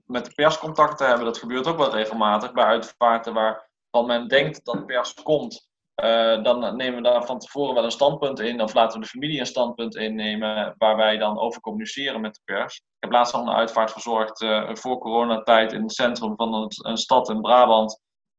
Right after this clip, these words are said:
waarbij de pers, eh, om de hoek stond. Ze hadden redenen om, eh, aan te nemen dat het interessant was om daar iets over te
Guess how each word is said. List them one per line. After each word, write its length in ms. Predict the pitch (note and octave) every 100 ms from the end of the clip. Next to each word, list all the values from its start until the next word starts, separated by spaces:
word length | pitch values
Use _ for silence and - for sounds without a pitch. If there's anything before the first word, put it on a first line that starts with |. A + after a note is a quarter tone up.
| _ A2
waarbij 340 | A2+ A2+ A2+
de 80 | G#2+
pers, 400 | - B2+ A#2+ -
eh, 180 | A2+ G#2+
om 120 | A#2
de 60 |
hoek 180 | A2+ D3+
stond. 440 | - A#2 A2+ D3 -
Ze 120 | - C3+
hadden 200 | C3+ B2
redenen 600 | C#3 D3+ C#3 B2+ B2 -
om, 340 | A2+ A#2+ A#2
eh, 120 | A2+
aan 260 | - C3 C#3
te 100 | A#2+
nemen 340 | A#2+ A#2 A#2
dat 140 | A2+ A#2
het 120 | A2
interessant 540 | A2+ - - B2+ B2+
was 180 | B2 A#2
om 140 | A2+
daar 140 | A#2 A2
iets 140 | A2
over 220 | A2 A2
te 80 | -